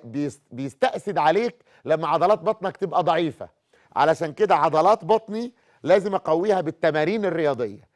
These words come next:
وأشهر تمرينين هو تمرينات الضغط قد ما تقدر، لأنه في بعض الناس ما يقدروش. الحاجة التانية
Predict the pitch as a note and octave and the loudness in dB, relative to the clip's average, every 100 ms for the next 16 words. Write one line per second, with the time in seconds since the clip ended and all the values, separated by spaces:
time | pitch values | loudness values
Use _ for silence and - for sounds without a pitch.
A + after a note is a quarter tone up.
0 | _ - D3 G3+ E3 F#3+ D#3+ F3 D#3+ E3 | _ -4 2 2 2 -2 0 -2 -2 -4
1 | F3 A3 B3+ G#3+ _ - D3 D3 D#3 E3 | -4 -4 -6 -10 _ -2 -2 0 -2 -2
2 | F#3 F#3+ D#3+ C3 E3 - _ _ _ _ | -4 -6 -4 2 2 2 _ _ _ _
3 | _ _ - E3+ E3 F3+ F3+ F#3+ C3 A2+ | _ _ -2 0 2 0 2 2 2 -4
4 | A#2+ B2 C#3+ D3+ D3 D#3 F3+ F3 E3 G3 | -4 -8 -4 -4 -2 -6 -6 -6 0 4
5 | G#3 E3 - _ _ _ _ _ G3+ G3+ | 4 2 -6 _ _ _ _ _ -4 -2
6 | F#3 G#3+ A3+ B3 | 0 -2 -2 -4